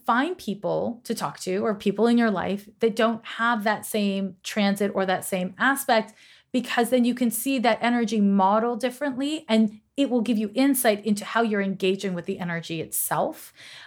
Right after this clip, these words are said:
Um, so that's, like, more of an astrology student or astrologer's trick. Um,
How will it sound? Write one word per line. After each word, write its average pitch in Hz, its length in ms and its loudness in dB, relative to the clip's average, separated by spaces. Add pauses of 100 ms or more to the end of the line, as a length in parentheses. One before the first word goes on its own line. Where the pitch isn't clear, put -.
Um, 202 380 6
so 254 120 0
that's, 254 180 2
like, 240 180 2
more 226 180 2
of 214 80 0
an 208 100 2
astrology 196 580 0
student 202 400 0
or 185 160 -2
astrologer's 185 760 0
trick. - 360 -2 (840)
Um, 220 360 6